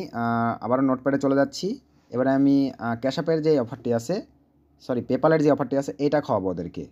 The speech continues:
সিম্পলিভাবে এই যে কপি নিয়ে নিলাম, তারপরে অ্যাপ্লিকেশনটিতে চলে আসলাম। দেখেন সরাসরি কিন্তু লিঙ্ক দিচ্ছি, কোনো প্রবলেম হচ্ছে না।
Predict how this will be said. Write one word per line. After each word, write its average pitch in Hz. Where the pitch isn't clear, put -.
সিম্পলিভাবে 131
এই 127
যে 135
কপি 117
নিয়ে 127
নিলাম, 165
তারপরে 120
অ্যাপ্লিকেশনটিতে 151
চলে 147
আসলাম। 98
দেখেন 143
সরাসরি 156
কিন্তু 165
লিঙ্ক 156
দিচ্ছি, 156
কোনো 156
প্রবলেম 120
হচ্ছে 98
না। 78